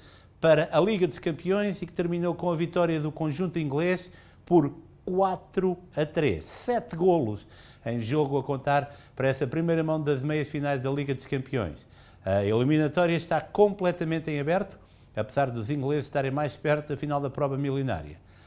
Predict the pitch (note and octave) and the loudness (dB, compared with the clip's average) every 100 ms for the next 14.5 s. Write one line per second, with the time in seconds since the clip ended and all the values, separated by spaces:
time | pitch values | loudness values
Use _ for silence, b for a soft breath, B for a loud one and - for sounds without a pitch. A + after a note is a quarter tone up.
0 | b b D3 D3 - C#3 C3 A#2+ G#2+ C#3 | b b 0 0 -2 0 2 2 0 -2
1 | B2+ D3 B2+ - C3 A#2+ A#2 G#2 D#3 D#3 | 0 -2 -2 -2 -2 -2 -8 -4 2 2
2 | D#3 C#3+ E3 F3 E3 E3+ - E3+ E3 D3 | 2 -4 -2 -2 -4 -4 0 0 0 -2
3 | D3+ D3 C#3+ C#3 B B B C3+ D#3+ D#3+ | 2 2 2 -6 B B B -4 -2 2
4 | D3 G2+ D#2+ B B B - C3+ C3+ C3+ | 2 2 -2 B B B 0 2 4 8
5 | C3 A2 G2+ G2 - F2+ A#2 G#2+ G#2 F#2+ | 8 8 2 -2 -10 4 6 6 2 -2
6 | C#2+ B B B C#3+ D3+ D#3+ F#3 F3 B | -4 B B B 4 4 6 4 2 B
7 | B - D3+ D3 C#3+ D3+ D#3 B2+ A#2 B2+ | B 2 8 8 8 4 2 2 2 2
8 | C3 E3 E3+ C#3+ C#3+ D#3+ D3+ - E3 E3+ | 4 2 2 0 0 0 0 0 2 2
9 | D3+ - B B - G#2 B2 C#3+ C#3 C3 | -4 -16 B B -8 -2 2 6 8 6
10 | C3 - - A#2+ A#2 B2 D3 C#3+ C3 D3 | 0 -10 -6 0 4 6 6 6 4 2
11 | C3+ A2 D2 - B - F#2+ F#2 F#2 C#3+ | 2 4 2 -6 B -6 -2 0 2 6
12 | D3 B2+ B2 C3 D3+ D3 B B B F2+ | 6 6 4 6 6 4 B B B 6
13 | A#2+ B2+ A#2 - - B2+ E3 E3+ - E3 | 8 8 6 -2 2 4 6 2 4 4
14 | D3 - D3+ C#3 | 4 4 0 0